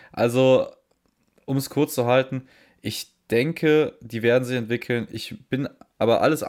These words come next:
mir ist eigentlich alles egal. Ich möchte nur sehen, wie Justin Fields sich weiterentwickelt, weil der ist ein geiler Typ, dass er bei uns in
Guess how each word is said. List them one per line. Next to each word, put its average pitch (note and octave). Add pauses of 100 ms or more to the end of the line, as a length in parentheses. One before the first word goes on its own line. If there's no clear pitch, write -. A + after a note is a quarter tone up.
(100)
mir B2+
ist C#3
eigentlich C#3
alles D3
egal. A#2+
Ich C3
möchte A#2+
nur A#2+
sehen, A2+
wie G#2
Justin G#2
Fields -
sich -
weiterentwickelt, A2 (380)
weil G2+ (100)
der A2+
ist B2+
ein C#3
geiler A#2+
Typ, -
dass A#2+
er B2+
bei A#2
uns A#2
in A#2+